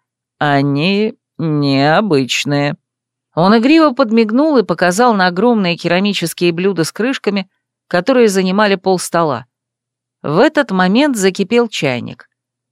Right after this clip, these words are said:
Маг взял несколько банок с полок и важно произнёс: «Такого чая ты нигде не попробуешь. Этому рецепту меня научили тибетские монахи много лет назад,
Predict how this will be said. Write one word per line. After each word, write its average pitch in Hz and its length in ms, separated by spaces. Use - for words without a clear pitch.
Маг 202 300
взял 196 340
несколько 180 480
банок 165 320
с - 80
полок 240 400
и - 20
важно 165 400
произнёс: 143 640
«Такого 185 720
чая 180 640
ты 165 320
нигде 151 580
не 143 120
попробуешь. - 800
Этому 214 400
рецепту 208 540
меня 190 320
научили 175 480
тибетские 160 600
монахи 165 520
много 139 320
лет 135 240
назад, 131 480